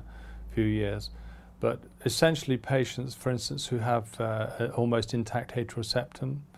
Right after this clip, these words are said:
those who are very small, maybe two kilograms or less, two point five kilograms or less, uh, those who have had some major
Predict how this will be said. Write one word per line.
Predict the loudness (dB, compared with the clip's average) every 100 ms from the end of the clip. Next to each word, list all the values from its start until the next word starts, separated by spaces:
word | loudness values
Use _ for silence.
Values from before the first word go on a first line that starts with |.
| -20 -20 -20 0
those | 8 8 8 4
who | 4 6 4
are | 4
very | 6 6 6
small, | 2 2 4 6 4 2
maybe | 2 0 0 -2
two | 0 -2
kilograms | 0 2 2 4 4 4 2
or | 4
less, | 4 2 0 -2 -8
two | -6 -6
point | -4 -6
five | 0 0 0
kilograms | -2 -2 0 0 -2
or | -2 -2
less, | -2 -4 -10 -14 -20 -20 -20 -20 -18 -2
uh, | 0 4
those | 6 6 6 4
who | 2
have | 2 2
had | 4 4 0
some | 0 2 2 2
major | 4 4 2 2 2